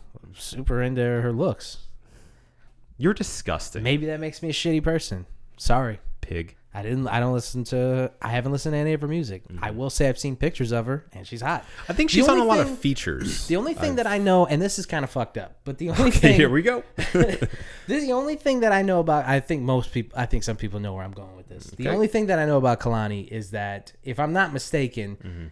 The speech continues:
Speaker 1: she was the one who tried to take her own life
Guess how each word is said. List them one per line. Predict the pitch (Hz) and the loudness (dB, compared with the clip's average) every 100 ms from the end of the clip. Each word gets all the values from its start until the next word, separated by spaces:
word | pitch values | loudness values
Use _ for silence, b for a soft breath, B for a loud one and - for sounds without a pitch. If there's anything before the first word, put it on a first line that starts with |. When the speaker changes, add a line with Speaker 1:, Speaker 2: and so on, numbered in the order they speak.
| - | -8
Speaker 1:
she | - 190 202 | -2 0 4
was | 175 | 4
the | 139 | 4
one | 135 131 127 | 2 2 0
who | 120 107 117 110 110 107 - - _ _ - _ | -2 -4 -4 -4 -6 -8 -14 -20 _ _ -20 _
tried | - 147 143 | -2 2 2
to | |
take | - 151 127 | 4 2 4
her | 120 | 2
own | 113 113 | 2 2
life | 104 101 98 - | 0 -2 -6 -12